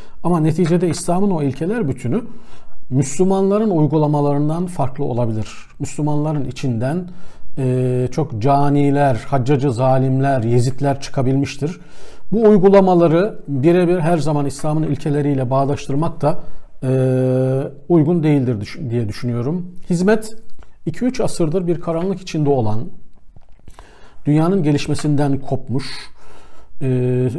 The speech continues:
iç çatışmalarla iç içe, bilimden kopmuş, İslam'ın özünden ve ruhundan da kopmuş, hem Anadolu insanını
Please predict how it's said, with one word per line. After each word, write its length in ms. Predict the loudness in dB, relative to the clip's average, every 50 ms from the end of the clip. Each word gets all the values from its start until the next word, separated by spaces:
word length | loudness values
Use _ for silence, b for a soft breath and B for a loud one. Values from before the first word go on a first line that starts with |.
| -2 -2
iç 220 | -2 -2 -2 -6
çatışmalarla 1300 | -4 -4 -2 -2 -2 -2 -2 -2 0 2 4 4 6 6 4 4 2 2 2 2 2 2 2 0 -2 -4 -4
iç 180 | -2 0 0 0
içe, 380 | -2 -4 -4 -4 -4 -2 -2
bilimden 520 | 0 0 2 2 2 2 2 2 2 0 0
kopmuş, 600 | 0 -2 -2 -4 -2 -2 -2 -2 -2 -4 -4 -4 -6
İslam'ın 440 | -6 -6 -4 -4 -2 0 0 2 2
özünden 500 | 2 2 2 2 0 2 2 0 0 0
ve 100 | 2 2
ruhundan 520 | 2 2 0 0 -2 -2 -2 -2 -2 -2
da 40 | -4
kopmuş, 640 | -4 -2 -4 -4 -4 -2 -4 -2 -2 -2 -4 -4 -6 b b b b b b b b b
hem 120 | 4 4 2
Anadolu 380 | 2 2 2 4 4 4 4
insanını 600 | 2 2 0 0 -2 0 0 2 2 0 0 -2